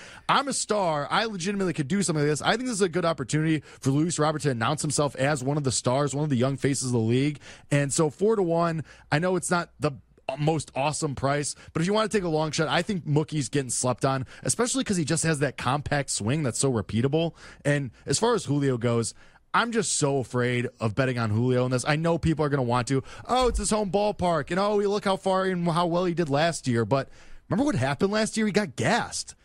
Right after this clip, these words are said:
He just gassed himself out in the first two rounds, and then that was it. He put everything he had into the semifinal with Alonso and had nothing left. Now you think that's not gonna happen again in front of his home crowd? I just,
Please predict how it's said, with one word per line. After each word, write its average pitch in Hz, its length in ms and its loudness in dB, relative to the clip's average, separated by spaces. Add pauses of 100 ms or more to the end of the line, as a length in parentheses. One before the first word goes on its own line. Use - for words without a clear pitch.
(180)
He 156 80 2
just 190 260 -2
gassed 175 320 0
himself 180 340 0
out 175 300 0
in 151 60 -6
the 143 60 -4
first 170 440 -2
two 180 180 0
rounds, 151 480 0
and 143 80 -2
then 151 120 0
that 156 180 0
was 135 140 -2
it. 190 240 0 (220)
He 151 120 2
put - 340 0
everything 185 400 -2
he 156 120 2
had 160 180 2
into 151 140 -4
the 139 100 2
semifinal 135 600 0
with 123 100 -2
Alonso 120 580 0 (300)
and 131 100 0
had 180 180 2
nothing 156 320 -2
left. 147 440 -2 (420)
Now 156 220 0
you 165 120 -2
think 175 160 -4
that's 165 180 -2
not 151 200 -2
gonna 160 100 -2
happen 156 240 0
again 123 240 0
in 165 60 -4
front 135 160 0
of 120 60 -2
his 110 100 -2
home 143 320 0
crowd? 165 440 0 (380)
I 156 120 2
just, 139 200 -10